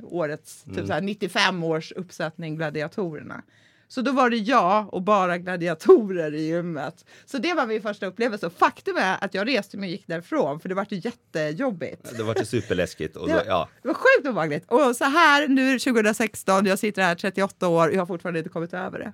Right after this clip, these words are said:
Speaker 2: Nej, men
Speaker 1: kanske kan jag.
Speaker 2: Alltså, och jag tror att, precis som du säger, alltså, vi vill känna oss trygga.
Speaker 1: Ja.
Speaker 2: Så, så är det ju.
Speaker 1: Ja.
Speaker 2: Och det är därför vi fortsätter att gå i samma hjulspår
Speaker 1: Ja.
Speaker 2: gång på gång.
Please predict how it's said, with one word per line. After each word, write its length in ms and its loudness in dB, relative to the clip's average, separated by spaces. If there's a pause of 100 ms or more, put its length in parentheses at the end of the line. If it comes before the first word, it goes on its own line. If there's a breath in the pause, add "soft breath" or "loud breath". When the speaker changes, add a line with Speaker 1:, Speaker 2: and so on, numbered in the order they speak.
Speaker 2:
Nej, 140 0
men 40 -2
Speaker 1:
kanske 320 2
kan 260 -2
jag. 140 -10 (200 soft breath)
Speaker 2:
Alltså, 180 -4
och 100 -2
jag 200 -2
tror 340 0
att, 220 -2 (240)
precis 180 -10
som 100 -6
du 100 -8
säger, 340 -4
alltså, 160 -4
vi 120 -6
vill 340 -2
känna 340 -6
oss 160 -10
trygga. 500 -4 (160)
Speaker 1:
Ja. 220 0
Speaker 2:
Så, 180 -4
så 140 -2
är 160 4
det 60 -6
ju. 100 -8 (100)
Speaker 1:
Ja. 240 0
Speaker 2:
Och 80 -2
det 80 0
är 40 -4
därför 420 -2
vi 100 -6
fortsätter 540 -10
att 100 -10
gå 260 -6
i 60 -12
samma 380 -10
hjulspår 420 -10 (140)
Speaker 1:
Ja. 20 -8
Speaker 2:
gång 320 -6
på 120 -14
gång. 400 -6